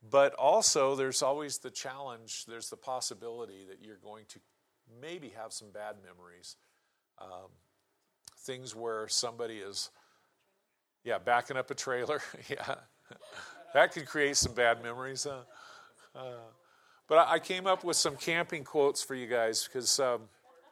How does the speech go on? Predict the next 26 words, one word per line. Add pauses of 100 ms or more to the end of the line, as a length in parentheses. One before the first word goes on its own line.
(1700)
this
is
kinda
where
I, (640)
uh, (320)
tend
to
go
right
now.
I
desperately
want
to
go
camping
this
summer, (500)
preferably
in
a
hotel
with
a
pool.